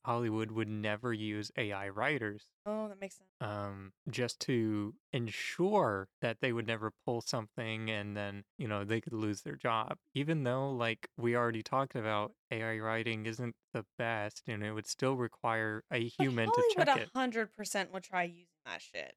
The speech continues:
Speaker 1: Yeah, they could
Speaker 2: Do you see the
Speaker 1: probably
Speaker 2: movies and the T V shows they be putting out recently? I'm just like, "Who?" <laughs>
Speaker 1: Yeah, Disney could write a million little shorts, you know?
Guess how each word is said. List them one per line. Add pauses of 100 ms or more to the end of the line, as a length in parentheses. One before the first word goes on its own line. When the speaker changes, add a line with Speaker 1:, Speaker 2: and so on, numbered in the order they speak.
(120)
Speaker 1:
Yeah,
they
could
Speaker 2:
Do
you
see
the
Speaker 1:
probably
Speaker 2:
movies
and
the
T
V
shows
they
be
putting
out
recently?
I'm
just
like, (220)
"Who?" (220)
<laughs>
Speaker 1:
Yeah, (100)
Disney
could
write
a
million (360)
little
shorts, (300)
you
know?